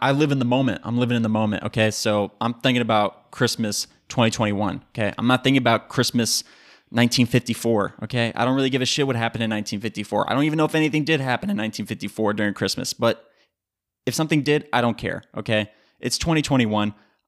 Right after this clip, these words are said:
That's the Christmas I'm thinking about. <laughs> Anyways, Halloween was a lot of fun. Um,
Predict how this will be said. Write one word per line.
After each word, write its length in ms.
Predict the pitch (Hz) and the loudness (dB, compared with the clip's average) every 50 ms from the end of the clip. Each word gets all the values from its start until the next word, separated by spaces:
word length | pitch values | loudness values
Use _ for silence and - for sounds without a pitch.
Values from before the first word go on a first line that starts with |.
| _ _ - | _ _ -2
That's 160 | 123 123 - | -2 0 0
the 80 | - 120 | -2 -4
Christmas 340 | - 127 113 - 107 - | -2 -2 -2 -2 -4 -6
I'm 100 | 107 101 | -6 -6
thinking 280 | - - 107 101 101 85 | -6 -6 -8 -6 -6 -6
about. 560 | 98 - 117 123 - - - - - - - - 302 - - - _ _ _ _ _ _ _ _ - - _ - - - - - | -4 -4 -4 -4 -4 -6 -10 -10 -10 -8 -4 -2 -2 -4 -4 -8 _ _ _ _ _ _ _ _ -20 -20 _ -10 -10 -10 -10 -14
<laughs> 1200 | - - - - - - - _ _ _ _ _ _ _ _ _ _ _ _ _ _ _ - - | -18 -20 -20 -20 -20 -20 -20 _ _ _ _ _ _ _ _ _ _ _ _ _ _ _ -6 -2
Anyways, 300 | 127 135 135 135 131 127 | 0 0 2 2 0 0
Halloween 320 | 143 151 165 170 156 151 | 0 0 2 2 2 2
was 100 | 147 135 | 0 0
a 60 | 123 117 | 0 0
lot 180 | 117 120 117 | 0 0 -2
of 60 | 117 | -2
fun. 480 | - - 117 117 117 117 117 113 123 - _ - | -2 -2 -2 0 0 -2 -2 -4 -8 -12 _ -8
Um, 380 | 107 107 104 101 101 98 95 | -6 -4 -4 -4 -4 -6 -8